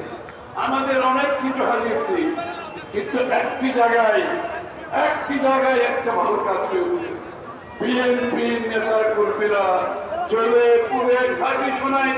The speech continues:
তৈরি হয়ে গেছে, এদেরকে কেউ চাষ করার কোনো সুযোগ নেই। এই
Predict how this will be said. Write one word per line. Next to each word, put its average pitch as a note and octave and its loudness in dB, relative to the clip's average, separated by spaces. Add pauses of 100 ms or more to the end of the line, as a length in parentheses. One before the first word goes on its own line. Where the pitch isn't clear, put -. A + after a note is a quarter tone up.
তৈরি B3+ 2
হয়ে A4+ 2
গেছে, D#4 0 (1600)
এদেরকে B3+ 2 (120)
কেউ G#3+ 4 (140)
চাষ F#3 0 (140)
করার - 0
কোনো - 2 (100)
সুযোগ D3+ 2 (100)
নেই। - 2 (1300)
এই D#4+ 2